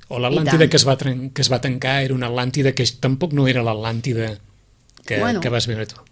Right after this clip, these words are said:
Speaker 2: jo crec que l'Atlàntida ha d'an-, suposo que tenia que passar una evolució i del terra de piscina va passar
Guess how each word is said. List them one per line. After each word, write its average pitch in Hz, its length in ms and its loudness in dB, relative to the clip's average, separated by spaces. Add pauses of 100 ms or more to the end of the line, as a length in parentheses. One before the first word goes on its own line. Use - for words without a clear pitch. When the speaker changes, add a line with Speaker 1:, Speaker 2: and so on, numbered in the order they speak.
Speaker 2:
jo 214 160 4
crec 254 200 2
que 247 120 6
l'Atlàntida 196 640 2 (800)
ha 175 120 2
d'an-, 208 220 2 (460)
suposo 202 360 4
que 254 120 4
tenia 208 200 0
que 233 80 0
passar 202 240 -2
una 220 120 0
evolució 190 680 0
i 143 400 -2
del 147 380 -4
terra 185 260 0
de 196 120 0
piscina 214 440 0
va 180 140 -2
passar 180 360 -2